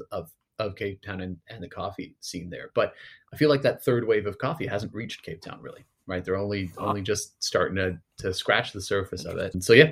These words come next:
Speaker 1: just, just waiting for them to, to reach that.
Speaker 2: So that's the worst coffee city. That's not necessarily the worst cup of coffee you've ever had.
Speaker 1: Exa-, exactly. Look, worst cup of coffee. Okay, okay, I've got a brilliant one for you. Worst cup of coffee. Have you heard of Blue Mountain Coffee?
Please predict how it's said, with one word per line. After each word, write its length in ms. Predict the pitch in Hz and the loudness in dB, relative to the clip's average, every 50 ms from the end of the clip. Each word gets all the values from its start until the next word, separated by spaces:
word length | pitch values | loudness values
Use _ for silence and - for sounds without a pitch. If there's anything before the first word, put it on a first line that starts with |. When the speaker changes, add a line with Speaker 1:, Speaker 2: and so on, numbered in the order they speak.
| - - | 2 -4
Speaker 1:
just, 280 | - 127 - - - - | -2 -2 -2 -2 -2 -2
just 180 | 123 113 - | -2 0 6
waiting 220 | 131 117 92 101 101 | 4 4 4 4 -2
for 100 | - 110 | 0 2
them 220 | 104 101 101 98 95 - | 2 2 2 0 -6 -4
to, 140 | - 101 - - | -4 -6 -6 -6
to 140 | - - 104 | -6 -6 -2
reach 280 | 95 95 95 - - - | -2 -2 -2 -2 -4 -4
that. 300 | 87 85 92 101 - _ | -4 -2 -2 -4 -8 _
Speaker 2:
So 100 | - - | -2 -2
that's 160 | 180 180 - | -2 -2 0
the 80 | 220 190 | -2 0
worst 320 | 180 185 185 170 - - | 2 2 2 2 0 0
coffee 340 | - 180 165 160 - - 127 | 2 4 4 4 4 0 -10
city. 500 | - - - - - 185 147 123 104 104 | -8 -8 -10 -6 -4 -6 -6 -6 -8 -12
That's 200 | 107 110 - - | -12 -12 -8 -4
not 160 | 151 135 123 | -4 -4 -2
necessarily 420 | 123 127 120 - - 139 127 113 110 | -2 -6 -6 -6 -6 -6 -4 -4 -6
the 140 | 110 107 | -6 -6
worst 240 | 107 113 104 - - | -6 -8 -8 -8 -6
cup 220 | - 147 127 - - | -4 -4 -4 -4 -6
of 40 | |
coffee 340 | - 110 101 101 - - 113 | -10 -10 -10 -10 -12 -16 -18
you've 100 | 110 107 | -14 -14
ever 200 | 107 104 107 - 104 | -14 -16 -16 -16 -14
had. 160 | 107 - - _ _ _ _ _ - 160 | -14 -14 -16 _ _ _ _ _ 8 8
Speaker 1:
Exa-, 280 | 147 135 - 143 - | 8 8 8 4 4
exactly. 380 | - 123 120 - 117 80 85 107 | 4 2 4 4 4 4 4 6
Look, 260 | 131 139 131 135 - | 8 8 8 8 6
worst 300 | 127 135 143 139 139 - | 8 8 8 8 6 2
cup 220 | - 143 131 - | 4 4 4 4
of 120 | 120 113 - | 2 -4 -4
coffee. 720 | - 117 110 110 110 110 - 120 117 117 117 113 113 - - | -2 2 2 2 2 0 -4 -6 -6 -6 -6 -8 -10 -6 4
Okay, 400 | - 135 120 117 - 123 95 85 | 6 6 6 6 4 2 2 2
okay, 220 | 110 110 101 - 104 | 0 -4 0 2 2
I've 120 | 98 101 | 2 4
got 140 | - 120 104 | 2 2 2
a 40 | 101 | 2
brilliant 360 | - 113 107 98 98 87 90 | 0 0 0 2 0 -4 -6
one 120 | 90 85 | -8 -10
for 100 | - - | -10 -10
you. 160 | 82 - - - - - _ - | -10 -10 -10 -14 -16 -16 _ 2
Worst 220 | 131 135 139 139 | 4 4 4 4
cup 160 | - 131 110 | 2 0 0
of 100 | 104 101 | 0 -4
coffee. 440 | - - 101 95 92 - - - - | -2 0 0 0 0 -4 -12 -14 -6
Have 140 | - - 127 | -4 0 2
you 80 | 139 139 | 2 4
heard 100 | 165 160 | 4 2
of 160 | 139 - - | 0 -2 -2
Blue 180 | - 117 120 120 | 0 0 2 2
Mountain 300 | 117 113 107 - - 101 | 2 0 -2 -4 -8 -8
Coffee? 460 | - 120 113 117 - 120 120 120 | -6 -6 -6 -4 -6 -8 -8 -8